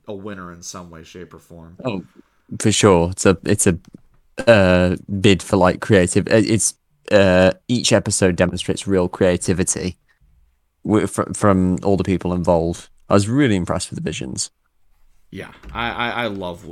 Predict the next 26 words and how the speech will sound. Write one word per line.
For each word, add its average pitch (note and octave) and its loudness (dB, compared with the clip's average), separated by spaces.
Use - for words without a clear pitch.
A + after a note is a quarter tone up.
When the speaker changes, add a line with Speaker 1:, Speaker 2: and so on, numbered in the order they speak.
Speaker 1:
uh, F2 -14
Visions. E2 -18
Uh, B2 -4
Wonderful A3+ -4
World G#3+ 0
of D#3+ -2
Wookiees. G#3+ -10
We'll E3 -10
have, D3+ -4
uh, C3 -4
Jonas D3+ -8
Swadamo E3 -6
on D#3+ -8
there E3+ -8
with D3+ -8
Amy C#3+ -10
Ratcliffe. C#3+ -12
That A#2 -8
is C3+ -10
going A#2+ -12
to A2+ -10
be, G#2+ -10
uh, C#3 -14
hopefully D3 -2
very G#2+ -4
charming. F2 -14